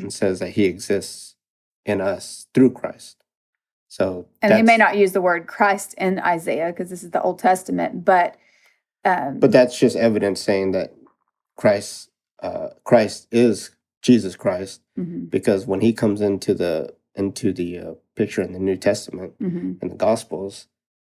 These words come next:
Speaker 1: it points back to,
Speaker 2: Yeah.
Speaker 1: to Genesis up until, um, Isaiah.
Speaker 2: Mm-hmm. Um,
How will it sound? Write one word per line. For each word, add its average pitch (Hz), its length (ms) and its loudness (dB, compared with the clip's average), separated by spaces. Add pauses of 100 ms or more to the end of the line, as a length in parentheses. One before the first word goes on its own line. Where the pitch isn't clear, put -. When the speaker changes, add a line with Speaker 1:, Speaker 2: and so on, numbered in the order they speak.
(160)
Speaker 1:
it - 240 0
points 104 280 4
back - 380 -8 (320)
to, 85 300 -6
Speaker 2:
Yeah. 151 220 -6 (420)
Speaker 1:
to - 100 0
Genesis - 640 -8
up - 200 -14
until, - 420 -12 (840)
um, 82 200 -12 (200)
Isaiah. - 480 -10 (500)
Speaker 2:
Mm-hmm. 170 260 2 (760)
Um, 147 540 -2